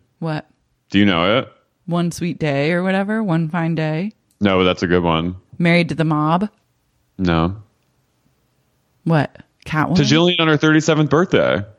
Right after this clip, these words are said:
Speaker 1: Oh my God. That's a, such a you movie title, too.
Speaker 2: It is.
Speaker 1: Mm-hmm. Lightning in a Bottle I didn't like.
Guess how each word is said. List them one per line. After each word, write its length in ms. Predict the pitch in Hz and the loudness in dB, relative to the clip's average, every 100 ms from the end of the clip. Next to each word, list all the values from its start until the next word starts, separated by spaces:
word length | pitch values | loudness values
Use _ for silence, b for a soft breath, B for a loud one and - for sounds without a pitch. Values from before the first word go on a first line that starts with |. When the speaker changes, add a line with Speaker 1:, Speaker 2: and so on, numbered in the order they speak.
| - | -4
Speaker 1:
Oh 100 | 170 | 0
my 160 | 196 175 | 2 0
God. 540 | 156 147 147 131 165 170 _ _ _ _ _ - | 0 -2 -2 -2 -4 -8 _ _ _ _ _ -2
That's 180 | 180 220 | 0 2
a, 160 | 220 | 0
such 220 | - 170 165 | 0 0 0
a 60 | |
you 320 | 143 143 143 | 0 2 2
movie 340 | 139 135 127 143 | 4 2 0 -4
title, 460 | 196 - 69 60 - | -4 -4 -4 -4 -4
too. 140 | - | -2
Speaker 2:
It 360 | - 80 - - | -2 0 -2 -4
is. 240 | _ - _ - | _ -20 _ -2
Speaker 1:
Mm-hmm. 440 | 185 175 156 143 147 _ _ _ _ b - | 2 2 0 -4 -8 _ _ _ _ b -2
Lightning 360 | 240 240 381 359 | -2 0 0 2
in 100 | 330 | 2
a 40 | |
Bottle 400 | 220 190 196 180 | 4 4 4 4
I 140 | 170 | 4
didn't 380 | 170 165 160 123 | 2 0 -2 -6
like. 460 | 139 135 127 - | -6 -6 -8 -12